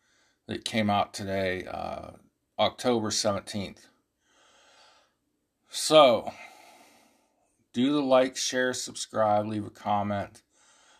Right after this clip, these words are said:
Um, follow me on Gettr and Twitter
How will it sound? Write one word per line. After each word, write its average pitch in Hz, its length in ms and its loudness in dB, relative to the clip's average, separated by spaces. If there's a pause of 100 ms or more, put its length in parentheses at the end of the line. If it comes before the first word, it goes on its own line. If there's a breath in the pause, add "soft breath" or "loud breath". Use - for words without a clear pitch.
(180 soft breath)
Um, 87 540 -6 (2500 loud breath)
follow 117 260 4
me 117 140 0
on 107 160 -2
Gettr 107 320 0
and 98 100 -6
Twitter 104 520 -4